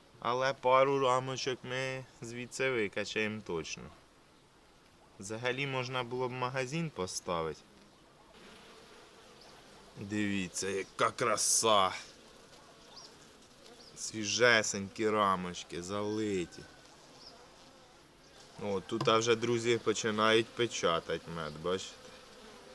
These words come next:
Зелі. І на цих рамках печатають. Я вже далі не буду поки лізти.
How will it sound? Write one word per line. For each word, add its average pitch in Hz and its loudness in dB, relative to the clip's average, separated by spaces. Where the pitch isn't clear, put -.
Зелі. 104 -2
І 110 -4
на 113 0
цих 98 -2
рамках 92 -2
печатають. 95 -2
Я 123 2
вже 101 -2
далі 98 2
не 107 -2
буду 92 -4
поки 95 -4
лізти. 131 -6